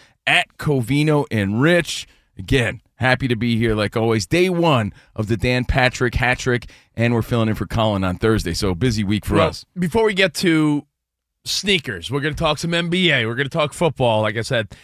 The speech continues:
Speaker 2: I'm, I'm not gonna be presidential fun fact guy today, but I saw something that just seems absurd. Tell me if you don't think this is wild.
Speaker 1: Let's hear it.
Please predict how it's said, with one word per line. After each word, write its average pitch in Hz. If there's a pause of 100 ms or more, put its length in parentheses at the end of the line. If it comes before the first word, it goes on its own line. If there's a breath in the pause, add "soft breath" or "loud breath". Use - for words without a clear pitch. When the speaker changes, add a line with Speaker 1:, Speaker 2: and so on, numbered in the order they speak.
(760 soft breath)
Speaker 2:
I'm, 170
I'm 185
not 220
gonna 202
be 165
presidential 135
fun 117
fact 131
guy 127
today, 139
but 147
I 190
saw 302
something 135
that 113
just 123
seems 123
absurd. 110
Tell 190
me 240
if 180
you 170
don't 151
think 135
this 123
is 104 (280)
wild. 98 (200)
Speaker 1:
Let's 95
hear 73
it. -